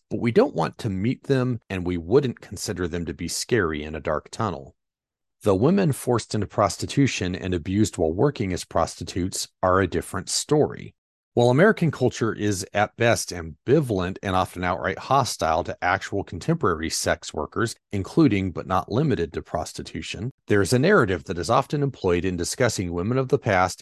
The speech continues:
and those in the present that presents them as soiled doves in the parlance of the nineteenth century, or as fallen women.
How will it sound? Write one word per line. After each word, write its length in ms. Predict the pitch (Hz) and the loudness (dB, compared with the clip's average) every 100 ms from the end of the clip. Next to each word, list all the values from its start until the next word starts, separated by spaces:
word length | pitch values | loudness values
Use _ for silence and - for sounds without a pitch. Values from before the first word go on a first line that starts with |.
| - | -8
and 140 | 98 | -4
those 220 | 90 85 | -2 -2
in 80 | 92 | -2
the 80 | 85 | -4
present 420 | - 151 98 85 - | 0 0 0 -8 -4
that 240 | 92 95 _ | -2 -2 _
presents 640 | - 104 85 127 196 - - | -6 -4 2 2 2 -2 -6
them 240 | 95 87 | -4 -2
as 320 | 85 85 - _ _ _ | 0 0 -4 _ _ _
soiled 760 | - - 123 135 143 135 110 87 - | -12 -2 4 6 6 4 0 -8 0
doves 560 | 107 95 80 73 - - | 2 4 0 -6 -14 -10
in 120 | 101 | -6
the 80 | 87 | -6
parlance 440 | - 95 87 87 | 0 0 0 -6
of 60 | 90 | -6
the 80 | 87 | -4
nineteenth 400 | 87 - 95 - | -6 -8 -12 -6
century, 460 | 139 131 87 85 - _ | -4 -2 -2 -4 -6 _
or 220 | - 143 | 4 6
as 280 | 117 95 - _ _ | 6 4 0 _ _
fallen 460 | 92 82 87 80 85 | 0 0 0 -4 -4
women. 480 | 113 110 67 50 | -4 -4 -8 -16